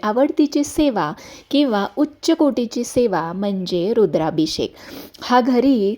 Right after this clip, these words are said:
कसा करायचा आहे ते आज आपण बघणार आहोत. बघा, भगवान शंकरांना श्रावण महिना हा अतिशय प्रिय आहे, कारण श्रावण महिन्यामध्ये पार्वती मातेने शंकरांना प्राप्त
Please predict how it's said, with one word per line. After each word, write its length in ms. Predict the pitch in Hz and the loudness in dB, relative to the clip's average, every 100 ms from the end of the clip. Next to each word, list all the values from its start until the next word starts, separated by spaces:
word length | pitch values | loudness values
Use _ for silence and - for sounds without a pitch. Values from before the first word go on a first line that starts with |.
| - | -2
कसा 300 | 202 - 262 | -2 0 -2
करायचा 520 | 254 196 226 - 254 | 0 -2 -2 -2 -4
आहे 380 | 196 214 180 202 | -4 -2 -2 0
ते 140 | 240 | 0
आज 200 | 214 175 | 0 -2
आपण 300 | 165 190 233 | -4 -2 0
बघणार 320 | 254 180 143 | 0 -2 -6
आहोत. 200 | 156 156 - - - - 196 | -6 -6 -10 -16 -20 -8 0
बघा, 400 | 240 254 185 214 | 2 2 0 -2
भगवान 420 | 220 180 196 214 | -2 -2 -4 -4
शंकरांना 720 | - 196 170 196 220 180 156 156 | -2 -2 -2 -2 -2 -4 -6 -8
श्रावण 420 | - 170 190 214 | -8 -6 -2 0
महिना 440 | 240 214 180 160 170 | 0 0 -2 -4 -6
हा 180 | 202 214 | -4 -4
अतिशय 640 | 214 196 208 214 - 240 302 | -6 -4 -2 -2 0 2 4
प्रिय 320 | 269 190 156 | 4 4 2
आहे, 260 | 139 131 127 - - - | -4 -8 -10 -12 -14 -2
कारण 440 | 196 226 240 202 | 0 2 2 0
श्रावण 400 | 226 214 190 226 | -2 -2 0 0
महिन्यामध्ये 760 | 247 214 190 220 247 190 160 170 | 2 0 0 0 0 0 0 0
पार्वती 480 | 175 180 180 180 | -2 0 0 0
मातेने 640 | 226 196 156 220 208 165 - | -2 -2 -2 -2 -2 -2 -4
शंकरांना 680 | - 180 165 214 233 185 170 | -4 -4 -4 -4 -4 -4 -6
प्राप्त 380 | - 233 - | -2 -2 0